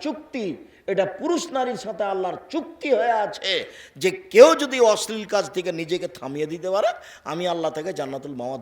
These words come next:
দিয়ে দিলাম। এটা চুক্তি হয়ে আছে। এখন পারে কে, সেইটা ব্যাপার।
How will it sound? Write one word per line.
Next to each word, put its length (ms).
দিয়ে 220
দিলাম। 320
এটা 140
চুক্তি 360
হয়ে 160
আছে। 180
এখন 140
পারে 300
কে, 120
সেইটা 460
ব্যাপার। 340